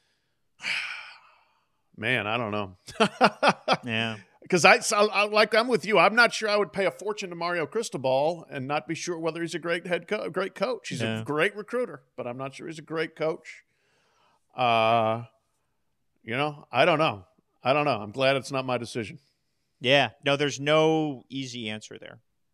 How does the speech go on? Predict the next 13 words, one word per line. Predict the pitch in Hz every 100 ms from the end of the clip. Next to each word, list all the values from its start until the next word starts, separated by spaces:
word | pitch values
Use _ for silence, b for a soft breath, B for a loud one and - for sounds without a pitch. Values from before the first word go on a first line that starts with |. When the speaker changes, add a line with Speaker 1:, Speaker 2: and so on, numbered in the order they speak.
| _
Speaker 2:
Like, | 120
Speaker 1:
Yeah. | 110 107 b b b b b
Speaker 2:
um, | 135 139 131 127 117 - -
two | - 240 294
fun | - 190 202 147
names | 110 98 95 95
were | 98
on | 95 92
my | 90
list. | 87 87 - - - _
Dino | 110 123 202
Speaker 1:
Yep. | 165
Speaker 2:
Babers, | 110 95 101 185 - -